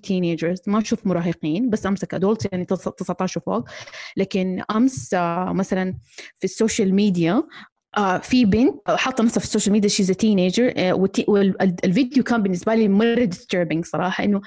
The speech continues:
هي بتنتقد، آه، ناس معينين عندهم حاجة معينة في جسمهم، ف-، وبتتريق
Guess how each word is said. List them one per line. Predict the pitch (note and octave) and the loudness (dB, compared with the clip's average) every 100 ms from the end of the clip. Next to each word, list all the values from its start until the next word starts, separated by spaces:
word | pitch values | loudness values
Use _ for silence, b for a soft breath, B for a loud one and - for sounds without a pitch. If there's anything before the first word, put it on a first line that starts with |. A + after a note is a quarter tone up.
| B B | B B
هي | A#3 B3 | 2 2
بتنتقد، | B3+ - G#3+ - B3 - A#3 A3+ - - | 0 -2 -2 0 -4 0 0 -2 -12 -8
آه، | F#3 F3+ | -2 0
ناس | F#3+ A#3 - | 2 0 0
معينين | G#3 F#3 G3 A#3 | -2 0 2 2
عندهم | G3 A3 G3 G3+ F3+ - | 2 2 2 0 -2 -4
حاجة | - A3 G#3+ G3 | -6 -2 -2 0
معينة | F#3 E3+ G#3 F#3+ | 0 0 0 -2
في | |
جسمهم، | E3 F#3+ - F3 F#3+ D4 _ B B B B B | -2 -2 0 0 2 0 _ B B B B B
ف-، | - G#3+ | -6 -2
وبتتريق | F#3+ G3+ A3 A#3 - C#4 B3 - | 2 2 2 0 0 2 2 0